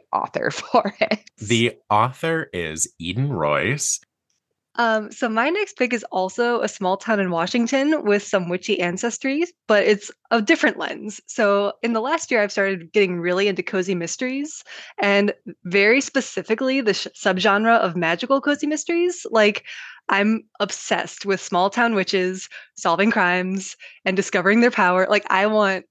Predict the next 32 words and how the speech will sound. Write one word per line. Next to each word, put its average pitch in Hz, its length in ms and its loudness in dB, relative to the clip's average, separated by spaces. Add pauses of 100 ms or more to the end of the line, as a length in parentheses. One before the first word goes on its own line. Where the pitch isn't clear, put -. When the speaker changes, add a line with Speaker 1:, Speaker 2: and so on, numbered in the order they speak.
(180)
Speaker 3:
that's 220 180 2
all 214 120 4
I 240 60 4
want 220 180 0
to 180 40 -6
read 180 180 -4
forever, - 520 -6
but 185 180 2
I - 80 2
have 185 220 0
to, 190 80 -6
like, 180 140 -4
branch - 240 -8
out - 80 -6
and - 60 -12
read 180 100 -4
other 160 160 -6
stuff - 180 -12
too. - 160 -6 (160)
<laughs> - 180 -12
So 277 420 4 (220)
I'm 277 260 2
just 262 200 -6
gonna 269 140 0
give 240 200 -2
one 277 320 2
of 233 160 0
the 220 80 -2
many 196 320 -2
that 185 160 0
I 180 80 -2
love 175 320 -6